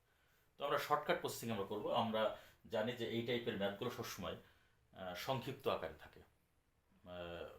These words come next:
সংক্ষিপ্ত আকারে বলতে আমাদের এখানে, আহ, কম মার্ক এর জন্য থাকে, অর্থাৎ ক নম্বরে থাকে। আহ, ক নম্বরে যেমন দুই মার্কস রয়েছে, তো দুই মার্কস যখন, আহ, থাকবে তখন আমরা শর্টকাট ওয়েতে আমরা করব, আর যখন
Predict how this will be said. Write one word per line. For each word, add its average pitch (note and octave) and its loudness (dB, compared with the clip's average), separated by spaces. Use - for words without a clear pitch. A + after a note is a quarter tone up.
সংক্ষিপ্ত A#2+ -4
আকারে G#2+ -2
বলতে G2+ -8
আমাদের G2 -2
এখানে, F#2+ -4
আহ, F2+ -10
কম D3 0
মার্ক A#2+ 6
এর F2+ -10
জন্য F2 -10
থাকে, G#2 -6
অর্থাৎ G2 -2
ক - -6
নম্বরে G#2 -2
থাকে। - -10
আহ, F2+ -8
ক - -10
নম্বরে G2+ -2
যেমন F#2 -2
দুই G#2 0
মার্কস F#2+ -2
রয়েছে, F2 -4
তো G#2+ -14
দুই B2+ -2
মার্কস - -4
যখন, G#2+ 0
আহ, F#2+ -14
থাকবে G2+ -6
তখন A2+ 0
আমরা G2+ 2
শর্টকাট - 0
ওয়েতে F#2+ 0
আমরা F#2+ 0
করব, A2 0
আর G2+ 4
যখন G2 -4